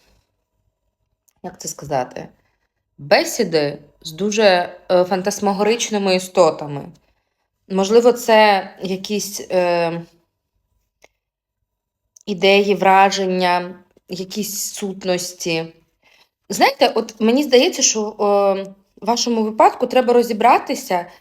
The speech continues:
а, що реальність, а що ілюзія. Бо чіткого, е, відчуття цього немає. От на подієвому ряді чоловік, якийсь чоловік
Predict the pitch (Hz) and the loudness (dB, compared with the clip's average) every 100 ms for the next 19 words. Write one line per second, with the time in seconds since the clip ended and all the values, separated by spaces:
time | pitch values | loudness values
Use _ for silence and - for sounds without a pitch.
0 | _ _ _ _ - 190 190 185 185 - | _ _ _ _ -2 2 4 4 0 -8
1 | - 269 269 277 214 254 262 254 302 330 | 4 6 6 2 2 6 6 6 4 2
2 | 254 175 - - 190 175 - - 247 254 | -2 -4 -8 -10 -10 -8 -8 -6 0 0
3 | 247 - _ _ _ _ _ _ _ _ | -2 -10 _ _ _ _ _ _ _ _
4 | _ 175 170 151 165 160 147 _ _ _ | _ -12 -12 -10 -16 -18 -20 _ _ _
5 | _ _ _ _ _ - 202 233 - 220 | _ _ _ _ _ -2 2 2 2 -4
6 | - - 277 247 185 - 156 185 185 180 | -2 4 6 6 2 -2 -4 2 4 6
7 | 180 180 196 196 214 - 302 415 247 247 | 4 0 -6 -10 -10 -2 0 2 0 -2
8 | 240 233 226 170 151 202 208 208 226 208 | -4 -2 -2 -2 -4 -8 -8 -6 -6 -6
9 | 233 349 466 330 226 196 165 160 151 _ | 2 2 2 0 0 0 -2 -6 -16 _
10 | _ _ _ _ _ _ _ _ _ _ | _ _ _ _ _ _ _ _ _ _
11 | _ _ - 240 226 285 - - - - | _ _ 2 4 4 0 -2 -18 -20 -8
12 | 208 214 294 285 - 202 180 208 415 - | -6 -2 -2 -2 -2 2 2 2 0 0